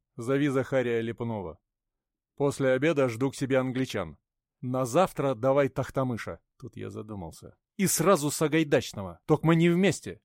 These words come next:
но они должны друг друга увидеть». Я накидывал задачи Акинфию и определял свой график на ближайшие дни.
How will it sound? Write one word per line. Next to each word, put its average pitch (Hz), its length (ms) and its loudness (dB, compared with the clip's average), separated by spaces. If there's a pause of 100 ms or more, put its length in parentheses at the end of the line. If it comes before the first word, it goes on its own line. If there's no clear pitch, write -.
но 131 480 -2
они 147 360 2
должны 147 460 4
друг 135 280 2
друга 147 400 2
увидеть». 143 600 -6 (380)
Я 131 260 -8
накидывал 127 580 -6
задачи 123 560 -6
Акинфию 107 720 -8 (200)
и 135 80 -2
определял 139 600 -2
свой 127 260 -6
график 123 460 -4
на 120 120 -6
ближайшие 117 600 -6
дни. 95 260 -10